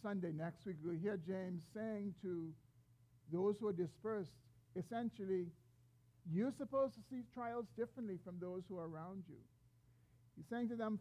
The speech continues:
"For you, you are to count it as joy. You are to recognize that God is doing something beyond your trials in your trials." It's one of the messages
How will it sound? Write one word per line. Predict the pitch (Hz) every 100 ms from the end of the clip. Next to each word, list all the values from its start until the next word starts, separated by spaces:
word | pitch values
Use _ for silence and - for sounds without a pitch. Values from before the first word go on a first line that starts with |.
| -
"For | 220
you, | 190 220 285 202 175 190 180
you | 226
are | 233 226
to | 240 214 214
count | 240 247
it | 240
as | 220 165 135
joy. | 170 196 185 123 - _ _ _ _ _ _ - _ _ -
You | 190
are | 233
to | 240
recognize | 196 214 262 254 220 202 190 165
that | 151
God | 156 196 254
is | 262
doing | 185 214 220 208 247
something | 254 240 240 226 208 202 - - - - - - - - _ - - - - - - - - - -
beyond | 196 180 202 277 294
your | 226 196
trials | - 185 160 156 165 170
in | 180
your | 170 131
trials." | - - - - - - - - - - - - - - - _ - _ - - - - _ - _ - - - - - _ - _ - - -
It's | 151
one | 175 220
of | 202
the | 151 143 143 - - - - - - - - - 151
messages | 165 - 135 123 107